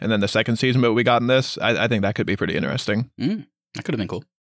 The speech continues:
Speaker 2: Yeah, so definitely some good points on both sides there. I'm sure we're gonna get into the nitty-gritty of the positive and negative as we go forward, because now it is time for our in-depth freeform discussion. I'll go ahead and start us off.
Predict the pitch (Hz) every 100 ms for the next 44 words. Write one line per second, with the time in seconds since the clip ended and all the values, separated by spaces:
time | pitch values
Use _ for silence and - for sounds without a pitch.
0 | _ _ - 180 127 110 135 196 185 160
1 | 131 120 147 135 - 127 123 104 101 147
2 | 156 151 131 120 120 113 113 113 107 104
3 | 131 113 107 110 104 117 110 101 113 269
4 | 196 120 117 113 107 104 101 - 110 110
5 | 110 98 98 101 104 101 98 - 156 147
6 | 120 113 110 101 107 104 104 104 104 113
7 | 107 123 156 160 151 - _ _ 123 113
8 | - 127 117 117 110 104 - 240 247 175
9 | 160 151 - 135 120 117 107 - - 113
10 | - 110 107 _ _ - 160 180 151 131
11 | 113 139 127 117 120 110